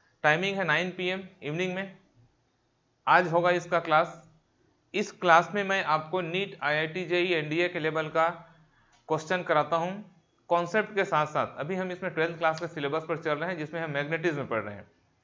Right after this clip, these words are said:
तो जितने भी स्टूडेंट अभी कमिंग नीट एग्जाम या आईआईटी एग्जाम के लिए प्रिपेयर कर रहे हैं, उनके लिए बहुत इंपॉर्टेंट क्लास है। इस क्लास को आप ज्वाइन करो। इस क्लास का लिंक आपको मेरे Telegram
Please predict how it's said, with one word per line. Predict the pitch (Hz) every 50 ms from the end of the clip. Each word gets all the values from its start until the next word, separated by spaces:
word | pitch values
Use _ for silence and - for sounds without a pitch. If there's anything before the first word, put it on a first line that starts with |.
| _ _ _ _ _ _ _ -
तो | 160
जितने | 151 135 170 165 202 202 226 214
भी | 208 214
स्टूडेंट | 208 214 202 185 196 202 202 202 -
अभी | 160 160 165 196 185
कमिंग | - 185 175 180 196 202 190
नीट | 180 185 196 185
एग्जाम | 190 180 170 170 175 175 180 185
या | 180 170
आईआईटी | 156 147 147 147 185 185
एग्जाम | 175 165 170 165 165 170
के | 160 185
लिए | 175 170
प्रिपेयर | 170 156 147 143 170 175 170
कर | 165 165 151 135
रहे | 139 135 151
हैं, | 175 202 214 - - - - - -
उनके | 147 165 170 160 196 202
लिए | 202 214 208 202
बहुत | 175 156 156 190 180 156 - - 160
इंपॉर्टेंट | 165 170 156 165 156 156 170 180 175 160
क्लास | 151 147 143 139 160
है। | 175 190 185 - - - _ _ _ _ -
इस | 165 180 185
क्लास | - 170 165 156 156 156 160
को | 180
आप | 175 165 147 131
ज्वाइन | 143 135 131 127 104
करो। | 107 98 92 95 - _ _ _ _ _ _ _ _ _ _ _ -
इस | 180 190
क्लास | - - 180 170 170 185 180 - -
का | 208 196 196 202
लिंक | 185 180 190 208 202 -
आपको | 151 165 165 156 170 190
मेरे | 175 180 180 180
Telegram | 180 170 160 165 175 170 175 175 175 175